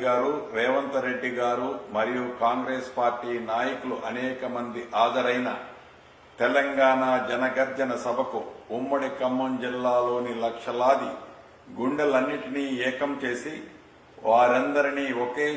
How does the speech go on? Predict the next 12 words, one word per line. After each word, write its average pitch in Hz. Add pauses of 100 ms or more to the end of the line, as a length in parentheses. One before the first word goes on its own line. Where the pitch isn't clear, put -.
(120)
చోటకు 131
చేర్చి 123 (1120)
ఉమ్మడి 151 (140)
ఖమ్మం 139 (140)
జిల్లా 131 (180)
చరిత్రలో 131 (500)
కని 131 (240)
విని 135 (260)
ఎరగని 131
రీతిలో 131 (400)
సభను 117
విజయవంతం 131